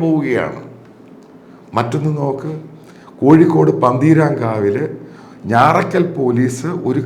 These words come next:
ക്രിമിനൽ, അതായത് പോലീസ് കേസിട്ട് അന്വേഷിക്കുന്ന ഒരു ക്രിമിനലിനെ അറസ്റ്റ് ചെയ്യാൻ പോയപ്പം ഒരു പ്രത്യേക വിഭാഗക്കാർ, തൊപ്പിയിട്ടവർ തന്നെ,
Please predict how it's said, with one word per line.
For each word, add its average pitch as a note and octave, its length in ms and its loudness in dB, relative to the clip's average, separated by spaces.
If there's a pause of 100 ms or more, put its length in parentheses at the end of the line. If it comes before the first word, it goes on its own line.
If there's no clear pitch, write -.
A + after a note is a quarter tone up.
(120)
ക്രിമിനൽ, D#3+ 420 6 (180)
അതായത് A#2 340 0 (140)
പോലീസ് C#3 400 0 (120)
കേസിട്ട് B2+ 500 0
അന്വേഷിക്കുന്ന G#2+ 720 -6 (560)
ഒരു C#3 120 4 (120)
ക്രിമിനലിനെ E3+ 640 2 (100)
അറസ്റ്റ് C#3 420 -4
ചെയ്യാൻ C3+ 320 2 (100)
പോയപ്പം G2+ 440 -2 (420)
ഒരു G3+ 180 8
പ്രത്യേക G3+ 400 6
വിഭാഗക്കാർ, C#3 460 6
തൊപ്പിയിട്ടവർ F#3+ 480 6 (100)
തന്നെ, G2+ 200 -4